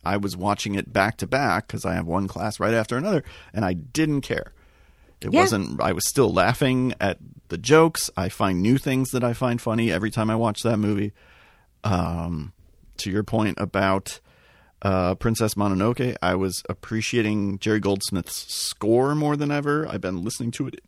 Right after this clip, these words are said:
Speaker 1: in my car. Um,
Speaker 2: Yeah,
Speaker 1: I
Speaker 2: I noticed
Speaker 1: just
Speaker 2: that. Yeah.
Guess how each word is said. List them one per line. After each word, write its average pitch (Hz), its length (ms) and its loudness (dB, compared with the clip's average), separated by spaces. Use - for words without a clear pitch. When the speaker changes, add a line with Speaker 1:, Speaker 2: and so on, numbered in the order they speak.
Speaker 1:
in 202 200 4
my 202 180 4
car. 117 380 0
Um, 120 580 0
Speaker 2:
Yeah, 214 80 -2
Speaker 1:
I 311 140 2
Speaker 2:
I 359 60 2
noticed 330 140 2
Speaker 1:
just 302 340 0
Speaker 2:
that. - 80 -18
Yeah. 302 120 -8